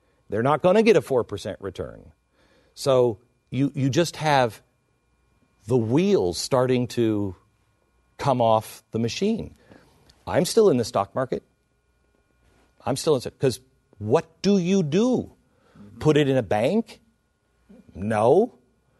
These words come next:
Do I put it in bonds? No. Um,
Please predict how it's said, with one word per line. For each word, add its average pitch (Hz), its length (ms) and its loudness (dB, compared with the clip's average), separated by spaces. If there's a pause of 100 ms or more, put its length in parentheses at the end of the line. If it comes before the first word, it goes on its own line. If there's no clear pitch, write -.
(160)
Do 143 200 2
I 131 100 4
put 147 220 0
it 131 80 -2
in 113 160 -2
bonds? 127 640 0 (500)
No. 98 680 0 (760)
Um, 107 540 0